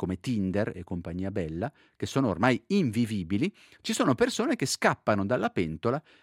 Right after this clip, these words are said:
mettendo in atto soluzioni decisamente creative. Una di queste la racconta un articolo di ieri uscito sul Post.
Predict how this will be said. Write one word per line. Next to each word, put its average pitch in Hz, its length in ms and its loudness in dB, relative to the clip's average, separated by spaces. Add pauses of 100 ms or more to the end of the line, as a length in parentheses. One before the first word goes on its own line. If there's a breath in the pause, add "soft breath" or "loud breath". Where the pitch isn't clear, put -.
(100)
mettendo 147 460 2
in 202 100 2
atto - 400 -2 (100)
soluzioni 247 640 0
decisamente 147 680 -2
creative. 85 580 -6 (280 soft breath)
Una 190 200 4
di - 100 0
queste - 280 0
la 143 100 2
racconta 104 500 0 (200 soft breath)
un 226 160 -2
articolo 110 400 0
di 190 100 -4
ieri 175 200 0
uscito 143 280 -4
sul 104 240 -2
Post. - 500 -10